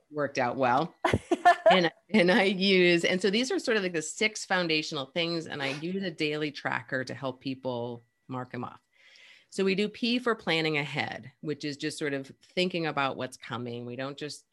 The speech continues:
Speaker 1: show up at somebody's house for dinner and just expect we're gonna be able to have what we need.
Speaker 2: Mm.
Speaker 1: So P is for planning ahead, and L is for lots of healthy food in the green light area. So I use sort of a green light, yellow light,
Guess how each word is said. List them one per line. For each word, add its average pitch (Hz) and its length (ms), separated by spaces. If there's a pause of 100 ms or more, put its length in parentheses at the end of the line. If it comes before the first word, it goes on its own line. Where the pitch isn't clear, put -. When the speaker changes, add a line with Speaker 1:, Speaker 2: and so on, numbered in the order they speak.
Speaker 1:
show 135 280
up 123 240
at 120 160
somebody's 120 360
house 120 320
for 123 160
dinner 120 320
and 120 120
just 123 160
expect - 680 (100)
we're 135 120
gonna 127 160
be 127 180
able 120 160
to 117 80
have 110 420 (460)
what 127 140
we 120 80
need. - 260 (240)
Speaker 2:
Mm. 175 320 (460)
Speaker 1:
So 160 760
P 220 160
is 220 140
for 208 100
planning 165 340
ahead, 139 560
and 147 600 (200)
L 185 280
is 190 200
for 190 160
lots 165 380
of 180 80
healthy 156 380
food 123 500 (240)
in 147 220
the 143 80
green 165 260
light 135 240
area. 110 400
So 139 140
I 143 80
use 151 260
sort 139 160
of 127 80
a 127 100
green 135 320
light, 123 280
yellow 120 240
light, 113 360